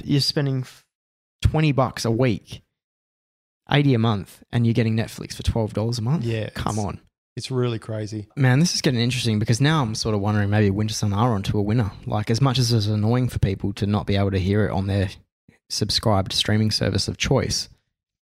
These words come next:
Speaker 1: yeah, maybe it pays off for 'em monetarily. I mean,
Speaker 2: Well
Speaker 1: obviously it does for sixty-five dollars for a fucking crowdfund, but for any normal sort of band,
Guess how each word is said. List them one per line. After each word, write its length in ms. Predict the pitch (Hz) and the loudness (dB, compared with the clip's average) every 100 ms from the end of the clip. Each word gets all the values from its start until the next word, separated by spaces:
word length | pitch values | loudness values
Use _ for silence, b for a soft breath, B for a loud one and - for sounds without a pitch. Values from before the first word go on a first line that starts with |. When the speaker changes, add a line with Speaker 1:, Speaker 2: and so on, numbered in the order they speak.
| _ _ - | _ _ 2
Speaker 1:
yeah, 80 | 170 | 4
maybe 340 | 151 127 127 | 4 2 0
it 80 | - | -2
pays 200 | 113 117 | 0 0
off 140 | 117 | -2
for 120 | - 110 | -2 0
'em 80 | 104 | 2
monetarily. 640 | 107 - 113 110 104 101 _ _ _ _ - B B - | 2 2 2 2 0 -2 _ _ _ _ -20 B B 0
I 40 | |
mean, 100 | 131 | 4
Speaker 2:
Well 100 | 135 | 6
Speaker 1:
obviously 320 | 139 143 113 95 | 4 2 0 0
it 60 | |
does 180 | 101 101 | 0 0
for 80 | 110 | 0
sixty-five 640 | - 90 - 101 107 95 | -2 -2 -4 0 2 2
dollars 340 | 104 98 98 - | 2 4 2 0
for 200 | 104 90 | 0 0
a 40 | |
fucking 300 | - - 98 | 0 -2 -2
crowdfund, 540 | - 113 113 101 101 | 2 2 2 0 0
but 280 | 107 107 - | 0 0 -4
for 120 | 107 | -2
any 340 | 120 127 123 113 | 0 2 2 4
normal 400 | 110 117 113 107 | 4 4 2 -2
sort 220 | - 113 | 0 0
of 60 | 101 | 2
band, 400 | 117 101 107 | 2 2 0